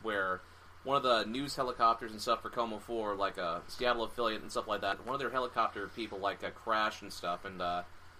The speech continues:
actually killed, like, a bunch, like, a couple of their new, like, their camera guy, their news crew type of, uh, like, weather analyst or something like that. That was released about a few days ago. And one of the direct results here was, uh, kind of the around the world type of, uh, kind of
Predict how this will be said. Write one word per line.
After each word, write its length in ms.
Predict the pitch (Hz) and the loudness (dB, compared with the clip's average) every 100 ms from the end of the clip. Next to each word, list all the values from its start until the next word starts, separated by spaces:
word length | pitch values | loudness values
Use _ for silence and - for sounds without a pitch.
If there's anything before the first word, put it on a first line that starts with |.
| - | -8
actually 260 | 104 - 107 | -6 -6 -6
killed, 360 | 117 110 107 | -2 -2 0
like, 180 | 98 92 | -2 -2
a 60 | 92 | -2
bunch, 180 | 104 - - | -4 -2 -2
like, 160 | 104 - - | -2 -4 -6
a 40 | |
couple 160 | 151 160 | -2 0
of 40 | 139 | 0
their 140 | 123 | 0
new, 300 | 113 120 120 - | 0 -2 -2 0
like, 140 | 113 - - | -2 -4 -14
their 100 | 123 | -12
camera 380 | - 120 123 117 | -6 -2 0 0
guy, 160 | 110 107 | 0 0
their 100 | 104 | -2
news 280 | 107 107 95 - | -6 -8 -10 -14
crew 200 | 110 104 | -8 -6
type 280 | 95 98 90 | -2 -2 0
of, 240 | 98 90 95 | -2 -2 -2
uh, 220 | 92 90 - - - - - - - - 110 | -2 -2 -6 -20 -20 -20 -20 -20 -20 -2 2
like, 200 | 107 - - | 2 0 -4
weather 260 | 117 127 117 | 0 2 4
analyst 320 | 113 107 98 | 2 0 -4
or 40 | 101 | -4
something 260 | 113 98 | -4 -2
like 180 | 95 90 | -4 -4
that. 220 | 95 87 | -2 -2
That 100 | 98 | -2
was 140 | 110 143 | -2 -4
released 180 | 139 | -6
about 160 | - 123 | 0 0
a 40 | |
few 180 | - 131 | 0 -4
days 260 | 117 120 110 | 0 0 -2
ago. 320 | 92 90 87 - - - | -4 -6 -6 -10 -14 -6
And 320 | 120 117 113 - - - | -4 -4 -6 -10 -8 -2
one 160 | 165 175 | 2 4
of 20 | |
the 180 | 160 127 | 4 4
direct 280 | 113 139 143 | 2 0 0
results 380 | 123 143 143 143 | -2 -2 -2 -2
here 160 | 123 | 0
was, 240 | 117 104 113 | 0 -2 0
uh, 260 | 101 98 - - - - - | 0 0 -4 -12 -16 -18 0
kind 140 | 160 | 2
of 60 | 151 | 4
the 60 | 143 | 4
around 180 | 135 143 | 4 2
the 60 | |
world 200 | 127 127 | 2 0
type 180 | 123 123 | 2 0
of, 200 | 110 98 | -2 -2
uh, 220 | 107 95 95 - - | 0 0 -4 -12 -10
kind 180 | - 220 | -2 2
of 180 | 113 | 2